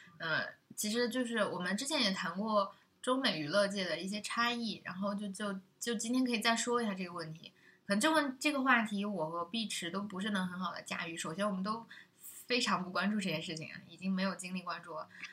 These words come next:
然后其次是，嗯，就我们对那个在网上怎么吵架，以及对这些谈论到的个人，其实都是非常不了解的，也都是二手的消息。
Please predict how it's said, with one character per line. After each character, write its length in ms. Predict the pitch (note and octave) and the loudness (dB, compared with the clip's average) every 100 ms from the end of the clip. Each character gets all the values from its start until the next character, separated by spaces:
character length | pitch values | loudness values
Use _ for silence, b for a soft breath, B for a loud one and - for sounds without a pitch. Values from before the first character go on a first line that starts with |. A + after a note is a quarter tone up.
| B | B
然 80 | - | -4
后 160 | F#3 F#3+ | -2 -2
其 180 | F#3 F#3 | -4 -4
次 220 | F#3+ A#3+ | 0 0
是， 320 | G#3+ F#3 - - _ - _ _ _ - | 0 -2 -2 -8 _ -20 _ _ _ -4
嗯， 540 | A#3+ G#3+ G3+ G3 F#3+ F#3+ b b b _ | 2 4 4 4 2 -2 b b b _
就 100 | A#3+ | 0
我 60 | A3 | 2
们 100 | G3 | 2
对 120 | A#3 | 2
那 140 | B3 | 2
个 260 | A3+ F3 E3+ - _ _ _ - _ _ | 2 2 0 -8 _ _ _ -20 _ _
在 180 | - C4 | 10 10
网 200 | G#3+ F3+ | 10 6
上 120 | G3+ | 2
怎 80 | G#3 | 2
么 100 | E3+ | 0
吵 300 | G3 - - | 0 -2 -4
架， 360 | - F#3 D#3 - b b _ | 4 4 4 -2 b b _
以 140 | F3 E3 | -6 -2
及 220 | F3 F#3 F#3 | -2 -2 0
对 160 | B3 A3 | 0 0
这 100 | A3 | 0
些 340 | G#3+ G3+ G3 | -2 -2 -2
谈 240 | - - D#3+ | -2 -4 -2
论 120 | F#3+ | 2
到 140 | G#3+ | 4
的 80 | G3+ | 2
个 240 | G3+ C4+ A#3 | 0 0 2
人， 260 | D3+ A#2+ - | 2 0 -6
其 200 | - G3 | -6 -4
实 100 | G#3 | 0
都 160 | A#3+ | 0
是 60 | B3+ | 0
非 120 | A3+ | 0
常 140 | A#3 A3+ | 0 2
不 80 | |
了 180 | A3 F3 | 0 0
解 180 | E3 - | -2 -6
的， 80 | G2+ | -8
也 80 | D#3 | -4
都 120 | G3+ | -2
是 60 | A3 | 2
二 180 | G#3 G3 | 4 2
手 140 | F#3+ | -2
的 120 | D3+ | -8
消 260 | - G3 G3+ | -6 -4 -4
息。 240 | - D3+ | -6 -12